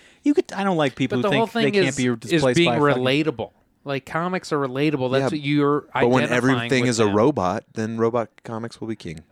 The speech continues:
Speaker 1: I'll make a robot that just goes
Speaker 2: You're
Speaker 1: around
Speaker 2: not
Speaker 1: kicking
Speaker 2: gonna
Speaker 1: people in balls, in their balls,
Speaker 2: <laughs>
Speaker 1: and will be the best comedian in the world.
Speaker 2: That's not comedy.
Speaker 1: That
Speaker 3: Do you
Speaker 1: is comedy.
Speaker 3: Do you wanna write that?
Speaker 2: That's not a stand-up
Speaker 1: Yeah.
Speaker 2: <laughs>
Speaker 3: Let's do it.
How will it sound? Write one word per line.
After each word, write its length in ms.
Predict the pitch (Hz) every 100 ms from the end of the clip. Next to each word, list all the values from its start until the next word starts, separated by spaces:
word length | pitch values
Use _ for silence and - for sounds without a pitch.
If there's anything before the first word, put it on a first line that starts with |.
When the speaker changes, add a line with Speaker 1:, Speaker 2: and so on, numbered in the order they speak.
| -
Speaker 1:
I'll 180 | 139 156
make 180 | 170
a 140 | 131 123
robot 520 | 117 123 131 135 135
that 180 | 120 -
just 200 | 123 -
goes 200 | 127 127
Speaker 2:
You're 100 | 127
Speaker 1:
around 100 | 185
Speaker 2:
not 160 | 202 190
Speaker 1:
kicking 280 | 139 156
Speaker 2:
gonna 20 | 156
Speaker 1:
people 320 | 156 151 143
in 140 | 131
balls, 520 | 127 120 117 110 120 -
in 120 | 123
their 120 | 147 151
balls, 420 | 131 120 120 196 - 226
Speaker 2:
<laughs> 160 | -
Speaker 1:
and 120 | 139
will 60 | 127
be 100 | 127
the 100 | 123
best 260 | 117 120 -
comedian 380 | 127 117 117
in 60 | 113
the 80 | 113
world. 140 | 107
Speaker 2:
That's 180 | 208 214
not 180 | 277 269
comedy. 600 | 262 277 294 294 226 143
Speaker 1:
That 160 | 139
Speaker 3:
Do 80 | 160
you 40 | 165
Speaker 1:
is 120 | 139
comedy. 520 | 147 131 123 113 104
Speaker 3:
Do 100 | -
you 20 | 95
wanna 140 | 92
write 240 | 85 82
that? 80 | -
Speaker 2:
That's 140 | 165 -
not 120 | 214
a 60 |
stand-up 540 | - 156 170 208 175 196
Speaker 1:
Yeah. 100 | -
Speaker 2:
<laughs> 40 |
Speaker 3:
Let's 260 | 175 180 233
do 180 | - -
it. 400 | - 190 - 208